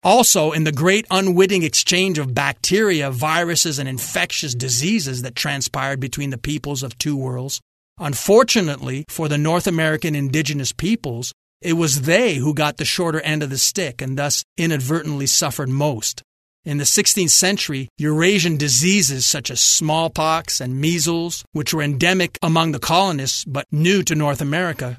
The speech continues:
caused the deaths of ninety percent of the indigenous people, resulting in great losses to their societies and cultures. Europeans thus unknowingly unleashed a form of bacterial epidemic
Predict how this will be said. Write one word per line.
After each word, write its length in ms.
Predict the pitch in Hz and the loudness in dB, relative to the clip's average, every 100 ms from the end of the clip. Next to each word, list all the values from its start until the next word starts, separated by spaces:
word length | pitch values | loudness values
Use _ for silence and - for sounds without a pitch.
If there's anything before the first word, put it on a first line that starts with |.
| - | -6
caused 320 | 170 185 156 | -2 0 0
the 60 | 143 | -2
deaths 500 | 113 165 190 - - | -4 -4 -4 -2 -2
of 140 | 135 | -2
ninety 480 | 135 147 190 214 214 | -4 -2 0 0 0
percent 560 | 196 165 - 185 147 | -2 0 0 -2 -4
of 140 | 135 127 | -8 -6
the 100 | 139 | -4
indigenous 480 | 127 151 151 151 - | -2 -2 -2 -4 -4
people, 380 | 143 160 131 | -4 -6 -6
resulting 540 | 117 131 147 170 170 143 | -6 -4 -2 -4 -6 -6
in 160 | 123 | -6
great 320 | 117 147 160 147 | -6 -4 -6 -4
losses 580 | 139 135 143 - 139 | -8 -4 -2 -2 -4
to 120 | - 123 | -8 -8
their 200 | 120 117 | -6 -6
societies 760 | - - - 131 135 135 135 | -4 -2 -2 -4 -6 -6 -8
and 240 | 123 120 120 | -8 -8 -6
cultures. 560 | 143 147 - 95 - - _ _ _ _ _ - | -8 -6 -8 -10 -12 -14 _ _ _ _ _ 0
Europeans 720 | 147 196 - 196 214 185 135 | 6 6 6 4 4 4 2
thus 280 | 147 151 - - | 0 2 0 0
unknowingly 760 | 175 170 165 165 190 185 156 147 | 0 2 4 4 2 2 0 -2
unleashed 680 | 139 143 143 156 190 - 135 | -2 0 0 0 0 -2 -4
a 20 | |
form 380 | - 160 160 156 | -4 -2 -2 -2
of 160 | 123 | -2
bacterial 640 | 139 135 - 175 175 175 156 | -2 -4 -4 -2 0 0 -2
epidemic 640 | 151 - 135 156 151 117 | -4 -4 -4 -4 -4 -8